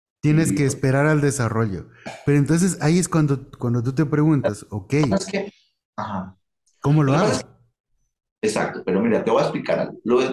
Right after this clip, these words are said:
Speaker 2: lo que te dijo tu amigo es completamente cierto. Así es. Lo que pa-, ¿qué es lo que pasa? Que es que,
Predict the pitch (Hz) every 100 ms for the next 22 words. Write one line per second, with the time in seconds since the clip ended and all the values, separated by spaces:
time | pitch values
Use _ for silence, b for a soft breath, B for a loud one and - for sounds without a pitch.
0 | - 131 139 143 185 208 160 165 185 -
1 | 143 131 143 - - 120 - 113 - 85
2 | 82 - _ 92 82 95 92 90 - 92
3 | 110 - - - 131 143 123 - - -
4 | _ _ _ _ _ _ _ _ _ _
5 | _ _ _ _ _ _ _ _ _ 127
6 | 123 151 151 - 143